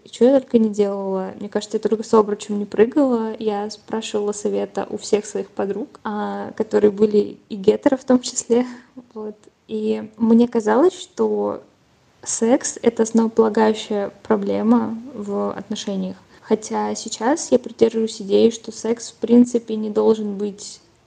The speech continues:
основополагающей проблемой, и что он вообще не должен быть... Не, не должен восприниматься как проблема, потому что это просто практика, которую можно обсуждать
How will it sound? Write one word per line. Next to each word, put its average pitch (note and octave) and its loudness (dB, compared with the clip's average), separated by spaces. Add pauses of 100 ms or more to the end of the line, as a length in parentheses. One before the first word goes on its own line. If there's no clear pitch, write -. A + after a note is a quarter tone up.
(320)
основополагающей G#3+ -4
проблемой, G#3 -4 (200)
и A#3 -16
что - -6
он A3 2
вообще A3+ 2
не A#3+ 6
должен A3 2
быть... - -14 (600)
Не, A3+ 0
не A#3+ 8
должен B3 6
восприниматься A#3 -2
как - -14
проблема, A#3 2
потому G#3+ -8
что A3 -14
это A3 -16
просто - -4
практика, A#3 -8
которую G3 -8 (340)
можно G#3+ -6
обсуждать G#3 -10